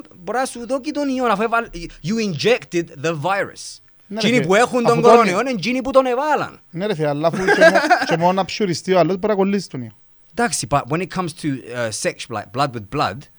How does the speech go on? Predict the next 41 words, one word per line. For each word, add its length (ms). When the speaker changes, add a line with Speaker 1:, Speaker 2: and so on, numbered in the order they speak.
Speaker 1:
uh, 260
that's 240
more, 420
um, 520
Speaker 2:
Όχι. 120
Speaker 1:
κολλάς, 280
κολλάς, 400
κολλάς 280
πιο 180
Speaker 2:
Οκ, 80
Speaker 1:
εύκολα. 200
Speaker 2:
άντε 100
και 120
κολλήσεις. 500
Speaker 1:
Well, 260
I 80
don't 140
know 120
how 20
you 40
see 200
things, 300
but 160
the 60
way 160
I 100
see 300
it 60
is 220
not 100
the 80
same. 140
Speaker 2:
Οκ, 200
αν 160
κολλήσεις, 320
γιατί 260
τι 160
νομίζεις 260
ότι 100
να 80
πάθεις; 360